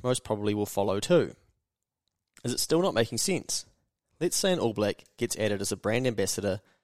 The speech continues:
for a health company. This equals attention. On the same day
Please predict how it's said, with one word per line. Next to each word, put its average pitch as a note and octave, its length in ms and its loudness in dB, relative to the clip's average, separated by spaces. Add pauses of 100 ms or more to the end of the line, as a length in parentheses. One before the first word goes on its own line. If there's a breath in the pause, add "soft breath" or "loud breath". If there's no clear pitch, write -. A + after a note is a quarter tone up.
(280)
for A2 120 0
a G2 40 4
health A#2 240 2
company. F2 440 -8 (760)
This - 160 2
equals A2+ 320 0
attention. - 540 -4 (640)
On B2+ 100 -4
the C3 60 0
same F#3 280 0
day B2 420 6